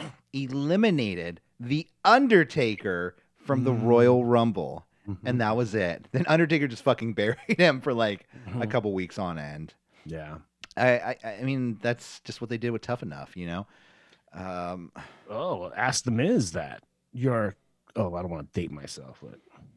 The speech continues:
Speaker 1: I mean,
Speaker 2: You're,
Speaker 1: he's probably gonna
Speaker 2: you
Speaker 1: be
Speaker 2: know.
Speaker 1: champion for a little while, dude.
Speaker 2: Yeah.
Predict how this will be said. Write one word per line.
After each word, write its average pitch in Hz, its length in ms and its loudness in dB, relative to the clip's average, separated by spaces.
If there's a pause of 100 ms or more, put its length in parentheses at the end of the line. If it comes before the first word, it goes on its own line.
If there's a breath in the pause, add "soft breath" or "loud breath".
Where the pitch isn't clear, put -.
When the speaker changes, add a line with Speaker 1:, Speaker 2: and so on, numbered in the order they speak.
(1600)
Speaker 1:
I 98 60 -6
mean, 80 340 -12 (480)
Speaker 2:
You're, 98 100 -4
Speaker 1:
he's 87 40 -4
probably 101 220 -2
gonna 90 60 0
Speaker 2:
you 90 40 0
Speaker 1:
be - 40 -4
Speaker 2:
know. - 40 -8
Speaker 1:
champion 82 220 -6
for - 120 -14
a - 80 -10
little - 160 -12
while, 87 340 -12
dude. - 240 -18
Speaker 2:
Yeah. 101 280 -6